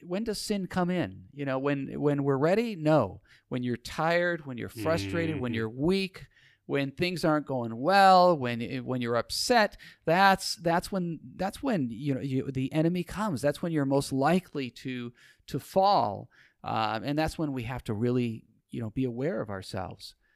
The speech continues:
Speaker 1: Uh, so there's really just kind of like this story of absolute historical frustration,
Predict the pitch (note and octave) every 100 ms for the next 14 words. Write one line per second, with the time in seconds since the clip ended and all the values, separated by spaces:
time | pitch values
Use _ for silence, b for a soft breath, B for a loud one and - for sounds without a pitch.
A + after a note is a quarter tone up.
0 | _ - G#2+ G#2 - D3 C3 b b D3+
1 | D3 A3+ G3 C#3+ C3+ - D3+ C3 A#2+ -
2 | A2 - - - - E3+ F3+ C#3+ A2 G#2+
3 | _ - E3+ - D#3+ C#3+ B2+ A#2 - -
4 | C3 C3 - G#2 - A2 - A#2 A2+ A2
5 | - F#2 F2+